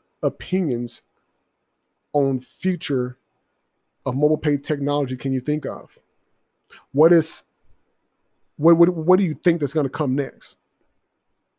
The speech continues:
Because when I look at this, I look at that we're going to come into a place in time where we're able to walk into a store and we're able to make a purchase without even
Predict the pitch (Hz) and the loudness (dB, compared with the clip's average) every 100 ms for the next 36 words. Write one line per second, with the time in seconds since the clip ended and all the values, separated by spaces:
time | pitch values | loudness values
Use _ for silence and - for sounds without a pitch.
0 | _ _ _ _ - - 165 147 175 208 | _ _ _ _ -6 -2 0 2 2 2
1 | 160 139 - 123 120 - - _ _ _ | 0 -2 -4 -4 -4 -10 -20 _ _ _
2 | _ _ _ - 175 185 160 165 151 139 | _ _ _ -4 0 0 0 0 0 0
3 | 135 131 165 196 190 180 147 143 _ _ | -2 0 -2 0 0 0 -2 -4 _ _
4 | _ _ _ _ _ _ _ - 196 175 | _ _ _ _ _ _ _ -4 -2 -2
5 | 151 - 175 151 139 139 _ _ _ _ | -4 -4 -2 -2 -4 -10 _ _ _ _
6 | 135 131 - - 170 180 - 170 160 - | -4 -4 -4 -2 0 -2 -4 -6 -4 -6
7 | 139 113 - 135 - _ _ _ _ _ | -6 -6 -10 -16 -20 _ _ _ _ _
8 | 139 135 156 202 180 160 156 - 107 117 | 2 4 4 2 2 0 -2 -6 -8 0
9 | 143 190 208 175 - 180 165 - 117 98 | 2 2 0 -4 -2 -4 -4 -4 -4 -4
10 | 147 - _ _ _ _ _ _ _ 139 | -8 -16 _ _ _ _ _ _ _ -4
11 | 135 160 151 151 135 139 151 - - 143 | -2 0 -2 -2 0 0 0 -2 -2 -2
12 | 143 135 131 127 131 120 120 | -2 -6 -2 -2 -2 -2 -4